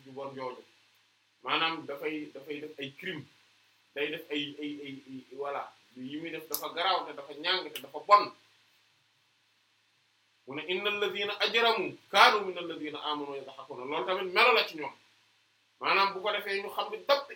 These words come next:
maanaam, euh, avec précision, maanaam ñan ñooy mujrimuuna. Borom subhaanahu wa ta'aala melo la ne leen nee na innal ladhina ajramu kaanu minal ladhina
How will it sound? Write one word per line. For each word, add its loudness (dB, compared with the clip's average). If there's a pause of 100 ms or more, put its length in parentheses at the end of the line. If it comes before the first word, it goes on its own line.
(160)
maanaam, -4 (1040)
euh, 4
avec 0
précision, 0 (300)
maanaam 2
ñan 0
ñooy -2 (180)
mujrimuuna. -8 (1040)
Borom 4
subhaanahu 2
wa 2
ta'aala 6
melo 2
la 2
ne -2
leen 0
nee -2
na -6
innal -4
ladhina 0
ajramu -4
kaanu 8
minal -6
ladhina -8